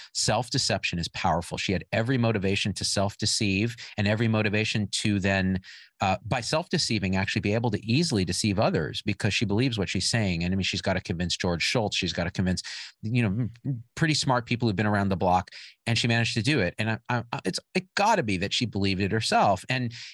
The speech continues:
yet you can actually have this cognitive dissonance where you believe that stuff and you're still trying to cover things up and you know there's <laughs> kind of stuff going on that's totally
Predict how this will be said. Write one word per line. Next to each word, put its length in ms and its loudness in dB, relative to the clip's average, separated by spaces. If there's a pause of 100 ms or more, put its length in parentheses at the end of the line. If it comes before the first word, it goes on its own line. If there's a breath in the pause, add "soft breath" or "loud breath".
yet 260 0
you 140 0
can 320 0
actually 420 2
have 200 2
this 160 0
cognitive 480 0
dissonance 380 0
where 100 2
you 100 2
believe 300 0
that 180 2
stuff 260 -2
and 140 0
you're 80 0
still 340 2
trying 200 -2
to 60 -6
cover 240 -2
things 260 0
up 160 2
and 100 0
you 60 4
know 160 4
there's 180 2
<laughs> 120 0
kind 100 2
of 80 0
stuff 380 -2
going 220 -2
on 220 2
that's 240 0
totally 460 0